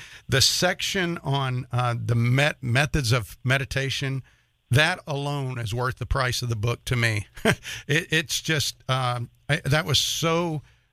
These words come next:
good to be able to have those practical methods. And, uh,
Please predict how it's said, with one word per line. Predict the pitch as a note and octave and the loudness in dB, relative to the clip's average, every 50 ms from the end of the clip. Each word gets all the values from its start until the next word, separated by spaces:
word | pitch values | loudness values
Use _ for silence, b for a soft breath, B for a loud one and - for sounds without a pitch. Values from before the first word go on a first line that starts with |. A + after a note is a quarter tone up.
| _ _ - A#2+ | _ _ 0 2
good | G#2+ G2 C#3+ E3 E3+ D3 C3 B2 G#2 | 4 4 4 4 4 2 0 -2 -4
to | C3 A#2+ G#2+ | -6 -6 -4
be | G#2+ D3 C#3+ C#3+ | -2 0 2 2
able | C#3+ C#3 C3+ B2 | 2 0 0 -2
to | B2 A#2+ A2 | -2 -2 0
have | A2+ C3 C3+ C#3+ C#3 C3+ | 0 0 0 0 0 -2
those | B2+ C3+ C3 B2+ B2 A#2+ G#2+ - - - - _ _ _ _ - - - - - | -2 -2 -2 -2 -2 0 0 0 0 -2 -6 _ _ _ _ -12 -12 -6 -2 2
practical | - D3 D#3 D3+ - - C#3+ - - B2+ | 4 4 4 4 0 -4 -6 -4 -2 -2
methods. | B2 B2 C3 C#3 C3 - C3 B2 A#2+ A2+ G2+ G2+ | -2 0 0 -2 -2 -2 -4 -4 -4 -4 -4 -4
And, | - C3+ B2 B2+ B2 A#2+ G#2+ B B B B B B B B _ | -2 0 0 0 0 -2 -2 B B B B B B B B _
uh, | - B2+ B2+ B2+ B2+ - | 2 2 4 4 2 0